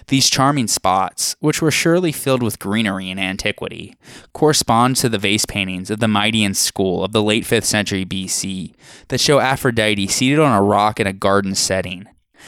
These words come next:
Aphrodite's connection with vegetation at these shrines recalls the sacred gardens of Near Eastern Astarte and Cypriot Aphrodite Ourania. In poetry and cultic worship, Aphrodite was associated with blooming gardens and all the paraphernalia of female beauty,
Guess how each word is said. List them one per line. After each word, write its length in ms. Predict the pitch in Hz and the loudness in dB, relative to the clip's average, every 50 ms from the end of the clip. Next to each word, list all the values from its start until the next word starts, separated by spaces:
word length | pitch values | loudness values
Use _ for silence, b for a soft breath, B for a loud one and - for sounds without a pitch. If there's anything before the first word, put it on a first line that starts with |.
| B B | B B
Aphrodite's 520 | B 127 139 - 170 170 175 185 202 190 - | B -2 2 2 2 4 4 2 2 0 0
connection 460 | - 151 135 127 123 - - - 131 | 0 0 2 0 0 0 0 0 0
with 140 | 113 98 - | 0 0 2
vegetation 640 | - 113 113 107 101 - - 107 104 101 - 107 98 | 0 0 0 0 -2 -2 -2 -2 0 0 0 -2 -2
at 80 | 92 | -2
these 160 | - 98 92 | -2 -4 -2
shrines 580 | - - - 98 95 95 95 92 90 92 - - | -2 -2 -2 0 0 -2 -2 -4 -8 -10 -10 -6
recalls 480 | 117 123 127 - - 139 147 165 160 - | -6 -6 -4 -2 2 2 4 2 2 2
the 80 | 151 | 0
sacred 460 | 127 - - 107 113 - - 135 110 | 0 0 2 0 0 0 0 -2 0
gardens 420 | 107 110 107 107 107 104 101 95 95 | 0 2 2 2 2 2 0 -4 -6
of 80 | 95 | -6
Near 200 | 101 104 107 104 | -2 -2 -2 -2
Eastern 360 | 98 101 110 - - 135 127 123 | -2 -2 -4 -4 -2 -2 -2 0
Astarte 720 | 117 - - - 92 101 104 - - - 90 92 98 B B B B B B | 0 -2 0 0 2 2 0 0 -2 -8 -8 -10 -10 B B B B B B
and 120 | B 110 - | B -2 0
Cypriot 500 | - - 131 - - 107 104 95 95 - | 2 2 0 0 2 0 0 0 0 -2
Aphrodite 600 | - 104 110 - - 117 104 101 104 107 110 82 | -4 -4 -4 -2 0 0 2 2 2 2 2 2
Ourania. 800 | 98 98 95 95 92 95 95 98 92 90 82 85 87 76 - _ _ _ _ _ _ _ _ _ _ _ _ _ _ _ _ _ _ _ _ _ _ _ _ _ _ _ _ _ _ - | 2 2 0 0 -4 -8 -10 -8 -8 -10 -10 -12 -18 -20 -20 _ _ _ _ _ _ _ _ _ _ _ _ _ _ _ _ _ _ _ _ _ _ _ _ _ _ _ _ _ _ -2
In 140 | 139 135 | -2 0
poetry 460 | 123 110 151 151 185 196 - 233 226 233 | 2 4 4 4 4 4 2 2 2 2
and 80 | 196 | 0
cultic 420 | - - 107 104 - - - - - | 0 0 -2 -2 -2 -4 -10 -4 -4
worship, 440 | 98 95 - - - - - - - _ _ _ _ - | -4 -4 -4 -6 -8 -8 -10 -12 -16 _ _ _ _ -4
Aphrodite 500 | - 135 151 - 202 196 196 196 214 214 | -2 -2 0 2 2 2 2 2 2 0
was 120 | 190 - | 0 2
associated 580 | 139 123 - - 127 120 - - 127 127 123 110 | 2 0 2 2 2 2 2 2 0 2 2 0
with 160 | 110 101 101 | 0 -2 -2
blooming 400 | 104 104 107 110 110 110 104 95 | 0 2 2 4 4 2 2 0
gardens 640 | 87 92 95 92 87 82 82 80 78 92 - - - | -2 -4 -4 -4 -4 -6 -8 -10 -12 -10 -10 -8 -2
and 100 | - 127 | 2 4
all 160 | 143 170 196 196 | 4 4 4 4
the 80 | 165 | 2
paraphernalia 800 | 143 - - 131 123 123 117 - - 107 107 107 104 104 101 98 | 0 0 2 2 2 2 2 0 0 0 2 2 2 2 2 0
of 180 | 98 101 95 - | 0 -2 -4 -4
female 360 | - - 127 120 107 98 95 | -2 0 0 2 2 0 -2
beauty, 520 | 92 95 95 92 92 90 80 - - - | -4 -6 -8 -8 -8 -8 -10 -14 -16 -20